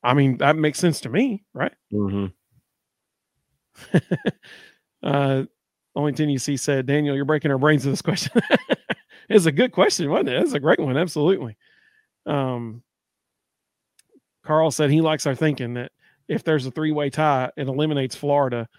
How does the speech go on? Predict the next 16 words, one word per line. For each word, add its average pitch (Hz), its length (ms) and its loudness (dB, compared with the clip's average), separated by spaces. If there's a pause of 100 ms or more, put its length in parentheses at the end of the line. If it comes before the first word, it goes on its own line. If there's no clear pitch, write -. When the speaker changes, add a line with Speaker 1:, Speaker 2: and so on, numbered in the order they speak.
(360)
Speaker 1:
and 135 120 -2
then 147 80 0
it's 139 160 -2
a 120 60 -8
tie 143 260 0
between 131 360 -4
Tennessee 135 340 -6
and 120 100 -6
Georgia. 131 280 -6
We 127 120 -6
get 131 180 -4
head-to-head. 123 420 0
He 135 100 -2
likes 131 220 -4
that 120 160 -6
thinking. 110 300 -10